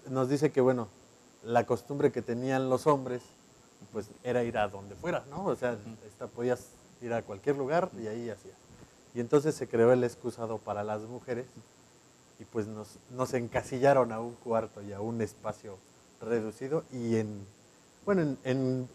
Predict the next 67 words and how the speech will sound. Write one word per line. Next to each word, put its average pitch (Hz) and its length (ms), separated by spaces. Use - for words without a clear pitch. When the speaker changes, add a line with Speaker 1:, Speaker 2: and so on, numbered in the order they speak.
Speaker 1:
largas 135 480
y 110 40
en 104 120
cortas, 151 380
ese 117 180
es 107 40
más 110 200
o - 20
menos 110 280
uno 113 140
de 110 80
los, 104 120
Speaker 2:
Ah, 104 240
Speaker 1:
de 104 60
Speaker 2:
pero 123 140
Speaker 1:
los 127 100
Speaker 2:
yo, 139 80
yo, 147 120
Speaker 1:
puntos. 147 100
Speaker 2:
fíjate 156 240
que 131 100
yo 135 100
más 135 140
bien 127 160
pienso 117 260
que 107 140
quien, 104 580
quien 117 100
no 139 80
le 147 100
atines 123 280
porque 101 220
es 101 60
cochino. 113 300
Speaker 1:
Exactamente. - 480
Speaker 2:
Yo 131 100
digo 127 240
que 113 120
quien 139 180
no 185 80
le 180 100
Speaker 1:
Sí, 139 60
Speaker 2:
atines 147 140
Speaker 1:
yo 170 100
Speaker 2:
porque 139 200
es 135 120
Speaker 1:
también 127 180
lo 123 60
Speaker 2:
cochino. 117 120
Speaker 1:
creo. 127 240
Y 143 120
bueno, 175 220
Speaker 2:
Pero 185 120
Speaker 1:
hay, 196 80
Speaker 2:
bueno. 196 200
Speaker 1:
hay 180 100
muchas, 190 300
muchas 170 260
reflexiones 131 600
en 110 80
este 123 220
libro 131 260
y 131 120
muchos, 127 420
este, 107 340
detalles 131 480
que, 104 260